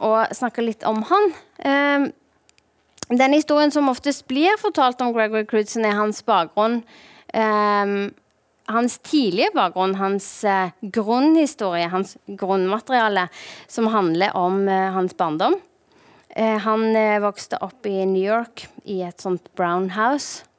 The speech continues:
Brownstone house? Brownstone heter det. Eh, og han, eh, s-, hans far var psykoanalytiker og hadde praksis i, eh, underetasjen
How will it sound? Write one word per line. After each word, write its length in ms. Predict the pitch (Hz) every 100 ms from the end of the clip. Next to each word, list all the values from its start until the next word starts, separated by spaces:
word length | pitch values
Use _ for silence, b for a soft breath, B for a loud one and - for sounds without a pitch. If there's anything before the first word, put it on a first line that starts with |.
| -
Brownstone 720 | 185 208 254 - - 320 370 349
house? 360 | 359 403 - - _ - _ _ _ _ _ _ -
Brownstone 500 | 247 349 - 185 165
heter 220 | - 170
det. 40 | 180 B B B B B -
Eh, 220 | 254 254
og 260 | 247 262 240
han, 360 | 262 262 269
eh, 340 | 262 254 247 247
s-, 240 | - - 214
hans 220 | 254 247
far 220 | 302 392 359
var 160 | 269
psykoanalytiker 960 | 254 254 - 254 240 233 226 269 359 453 - -
og 120 | 277
hadde 400 | 247 190 214 214
praksis 640 | 214 - - 247 226 -
i, 340 | - 202 190 196
eh, 220 | 180 180
underetasjen 720 | 196 196 220 226 208 - 180